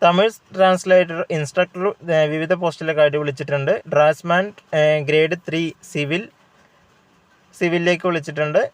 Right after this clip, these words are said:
അങ്ങനെ ധാരാളം പോസ്റ്റിലേക്കായിട്ട് വിളിച്ചിട്ടുണ്ട്. സെയിൽസ്മാൻ ഗ്രേഡ് ടു,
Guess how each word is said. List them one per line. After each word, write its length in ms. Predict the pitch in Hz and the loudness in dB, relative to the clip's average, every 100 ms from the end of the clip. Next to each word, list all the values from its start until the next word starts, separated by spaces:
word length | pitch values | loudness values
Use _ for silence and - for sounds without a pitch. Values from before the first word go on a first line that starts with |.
| - | -4
അങ്ങനെ 220 | 156 165 | 0 2
ധാരാളം 480 | 156 160 170 185 208 | 4 6 6 4 4
പോസ്റ്റിലേക്കായിട്ട് 600 | 185 - 175 170 170 170 | 0 0 -4 2 2 2
വിളിച്ചിട്ടുണ്ട്. 560 | 170 151 165 165 156 | -2 -4 -6 -4 -2
സെയിൽസ്മാൻ 800 | 180 160 156 170 - 185 185 190 | -2 -2 0 -2 -4 -2 0 2
ഗ്രേഡ് 380 | 180 165 165 160 - | 0 0 0 -2 -6
ടു, 200 | 170 220 | -4 -4